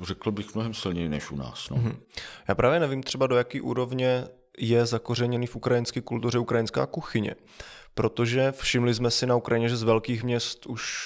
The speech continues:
Speaker 2: eh, vymizely právě tradiční ukrajinské restaurace. Třeba měli jsme problém v Užgorodu, ve Lvově najít nějakou opravdu ukrajinskou restauraci.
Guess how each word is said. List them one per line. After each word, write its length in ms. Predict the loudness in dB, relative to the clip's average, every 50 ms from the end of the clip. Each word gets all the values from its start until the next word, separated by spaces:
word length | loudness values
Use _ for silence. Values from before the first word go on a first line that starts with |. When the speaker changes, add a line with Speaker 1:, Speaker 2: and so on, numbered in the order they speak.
| -10 -10 -10
Speaker 2:
eh, 40 | -8 -6 -6 -6 -6 -6 -8 -2
vymizely 500 | 0 2 4 4 4 4 4 4 4 4
právě 300 | 4 4 4 4 2 0 -2 -6 -8 -4
tradiční 440 | -2 0 0 0 -2 -4 -4 -2 -2
ukrajinské 460 | 0 2 2 2 2 0 -2 -2 -2
restaurace. 520 | -2 -2 -2 -2 0 0 0 0 0 -2
Třeba 200 | -2 0 0 2
měli 180 | 2 2 0 0
jsme 120 | 0 -2
problém 520 | -2 0 0 2 2 4 4 2 2 0 -4 -8 -14 -20 -20 -12
v 60 | -6
Užgorodu, 580 | -2 -2 0 2 4 6 6 6 4 4 2 4
ve 100 | 4 4
Lvově 520 | 4 4 4 2 2 4 4 4 4 4 0 -6 -14 -20 -20 -12 -2
najít 380 | 2 4 4 4 2 0 -2 -2
nějakou 320 | 0 0 0 0 0 -2
opravdu 320 | 0 0 0 0 0 -2 -4
ukrajinskou 580 | -2 0 2 2 4 4 2 0 -2 0 0
restauraci. 600 | 2 2 2 2 4 4 4 4 2 0 -4 -6